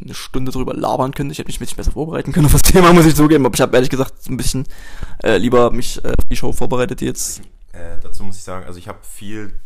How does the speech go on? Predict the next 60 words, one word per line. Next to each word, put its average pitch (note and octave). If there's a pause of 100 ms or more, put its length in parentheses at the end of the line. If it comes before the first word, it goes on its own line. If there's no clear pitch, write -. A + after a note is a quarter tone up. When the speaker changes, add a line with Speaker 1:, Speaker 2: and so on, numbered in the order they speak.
(140)
Speaker 2:
Zuspruch -
bekommen, G#2
sag G2+
ich G2+
mal, G2+
von E2+ (220)
Leuten E2
aus E2
meiner D#2
alten -
Klasse E2+
oder - (680)
von F2
Leuten, F2
die E2
ich, -
mit F2+
denen F2
ich F2
viel G2
Kontakt G2+
hatte A#2+
früher. B2+ (600)
Aber F2+
es F#2+
gibt, -
also F#2+
das F#2
hat A2
mir A2+
jetzt G2
noch G2+
keiner G2
gesagt, F#2+
aber D#2+
ich F2+
denk F#2
mal, F2+
es F2
wird F2+
auch -
Leute E2
geben, E2
die D#2+
sagen, D#2+
"Hä, G#2+
was G#2+
macht -
denn -
der G#2
für G2+
eine G2
Scheiße? F2
Hä, E2+ (120)
das F2+
ist -
ja", E2+ (240)
machen F2
sie, -
was, D#2+